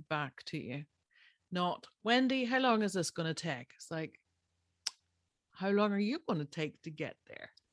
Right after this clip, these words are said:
'Cause once you get to a good place, then you just want to keep maintaining it. And that's where you will continue. It's the same thing as, you know, you look after your car and it'll run for a long, long time. Eventually it'll die, but eventually so will we.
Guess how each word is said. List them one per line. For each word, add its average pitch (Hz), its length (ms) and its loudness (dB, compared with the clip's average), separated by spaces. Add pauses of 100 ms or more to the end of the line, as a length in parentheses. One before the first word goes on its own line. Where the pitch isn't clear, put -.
(500)
'Cause 160 160 -12
once 202 280 -2
you 208 80 0
get 180 320 2
to 175 100 -2
a 165 60 -2
good 160 240 -2
place, 156 260 -2
then 160 140 -2
you 156 100 -2
just 156 240 -8
want 143 160 -6
to 156 80 -12
keep - 240 -14
maintaining 147 640 -8
it. - 240 -18 (760)
And 165 300 -4
that's - 300 -4
where 165 100 -4
you 160 240 -6
will 147 140 -6
continue. 139 640 -8
It's 180 180 -10
the 165 80 -10
same 170 300 -4
thing 151 320 -6
as, 143 140 -8
you 165 80 -8
know, 151 80 -6
you 170 180 -4
look 175 220 -2
after 156 340 -4
your 160 180 -2
car 151 360 -4
and 151 80 -2
it'll 151 180 -8
run 156 200 -4
for 151 140 -6
a 151 60 -2
long, 147 260 -2
long 147 240 -4
time. 147 340 -6 (680)
Eventually 147 520 -4
it'll 151 140 -6
die, 151 280 -6
but 175 160 -8
eventually 175 440 -2
so 190 160 -6
will 185 160 -4
we. 190 380 -6